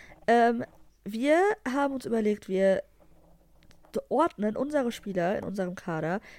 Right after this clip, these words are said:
zu Hogwarts-Häusern zu. Ähm, also aus Harry Potter, die Häuser, die haben ja alle so verschiedene Eigenschaften und, äh, da kann man, glaub ich, ganz gut so die verknüpfen mit unseren Spielern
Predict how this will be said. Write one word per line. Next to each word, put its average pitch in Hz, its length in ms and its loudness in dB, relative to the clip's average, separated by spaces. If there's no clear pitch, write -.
zu 190 400 -10
Hogwarts-Häusern 156 800 -2
zu. 160 400 -12
Ähm, 214 600 0
also 170 200 -2
aus - 200 -6
Harry 151 160 -4
Potter, 190 320 -10
die 202 120 -10
Häuser, 185 340 -4
die 185 140 -8
haben 175 100 -6
ja 170 120 -4
alle 170 220 -4
so 151 340 -8
verschiedene 151 560 -10
Eigenschaften 196 840 -4
und, 156 440 -16
äh, 151 280 -8
da 175 80 -8
kann 190 180 -6
man, 180 160 -4
glaub 165 200 -4
ich, 180 120 -10
ganz 160 240 -10
gut 185 240 -10
so 156 280 -4
die - 160 -14
verknüpfen - 500 -10
mit 214 120 -8
unseren 190 340 -4
Spielern 175 420 -6